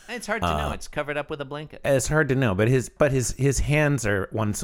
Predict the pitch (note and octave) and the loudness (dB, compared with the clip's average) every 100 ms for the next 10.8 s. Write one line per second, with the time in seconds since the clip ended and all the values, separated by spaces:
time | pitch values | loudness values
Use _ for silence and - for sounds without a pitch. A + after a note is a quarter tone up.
0 | - - - G#2+ G2 F2+ F2+ F2+ E2+ E2 | -10 -12 -4 -2 0 0 0 0 0 0
1 | F#2 - F#2+ G2 - - D2 D#2+ D#2 E2+ | -2 -2 -2 -4 -6 -8 -6 -4 -4 -6
2 | E2+ G2+ F#2+ F#2 F2 F2 E2+ - E2 E2+ | -6 -4 -4 -4 -4 -4 -4 -2 -4 -4
3 | D#2+ D#2+ D#2 D#2+ F2 F#4+ F4 D#2 G4 F2 | -6 -6 -6 -6 -8 -6 -6 -4 -4 -2
4 | E4 A#3 - G2 - D3 B2 D4 E3+ D#3 | -2 -4 -6 -6 -2 0 0 -2 -2 0
5 | E3+ - E3 B2+ G#2 - B2+ B2 G#2+ G2 | -2 -2 -6 -4 -4 -2 -2 -2 -4 -6
6 | B2 G#2+ G#2 G#2+ G#2+ G2 F2 E2+ F2 F#2+ | -6 -6 -4 -4 -6 -8 -10 -10 -10 -10
7 | - A#2 G2+ A2+ F#2+ G2 F#2 F#2+ G2 F2+ | -8 -8 -8 -10 -10 -8 -8 -8 -8 -10
8 | G2+ G2+ F#2 F2 - - A#2 A#2 G2 F2+ | -12 -10 -10 -10 -16 -12 -4 -2 -2 2
9 | A#2+ A#2 A#2 G2+ - - A2+ G#2 G#2 G2+ | 2 2 0 -2 -4 -6 -4 -4 -6 -6
10 | F#2+ G2 E2+ G2 G2+ G2+ F#2 - | -6 -4 -6 -6 -8 -8 -12 -14